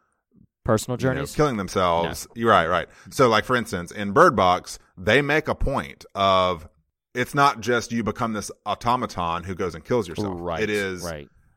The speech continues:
Speaker 2: the level of despair you experience is so profound and deep and great
Speaker 1: Mm-hmm.
Speaker 2: that you have no choice but to go remove yourself
Speaker 1: Right.
Speaker 2: from this world.
Speaker 1: Right.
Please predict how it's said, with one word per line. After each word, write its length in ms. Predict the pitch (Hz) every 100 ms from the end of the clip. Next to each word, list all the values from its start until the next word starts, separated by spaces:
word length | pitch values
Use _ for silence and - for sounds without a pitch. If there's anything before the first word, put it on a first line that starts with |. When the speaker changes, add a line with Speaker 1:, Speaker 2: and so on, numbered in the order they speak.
| _
Speaker 2:
the 180 | 101 113
level 640 | 107 110 120 117 120 113
of 160 | 107 90
despair 760 | 101 - - 120 113 113 104 98
you 200 | 92 87
experience 880 | - - - 139 131 104 90 87
is 120 | 92 87
so 380 | - 104 101
profound 720 | 95 101 92 - 95 95 92 87
and 160 | 85
deep 360 | 80 90 87 -
and 260 | 90 85 85
great 440 | 98 104 87 101
Speaker 1:
Mm-hmm. 240 | 101 101
Speaker 2:
that 520 | 90 85 80 82 - - _ _ _ _ _
you 220 | 92 90
have 220 | 87 85
no 240 | 85 85 82
choice 440 | - 92 85 82
but 180 | - 78
to 120 | 87
go 200 | 78 80
remove 400 | 78 80 85 87
yourself 360 | 76 73 85 78
Speaker 1:
Right. 100 | 65
Speaker 2:
from 140 | 76
this 180 | 76 -
world. 240 | 98 98 -
Speaker 1:
Right. 180 | 69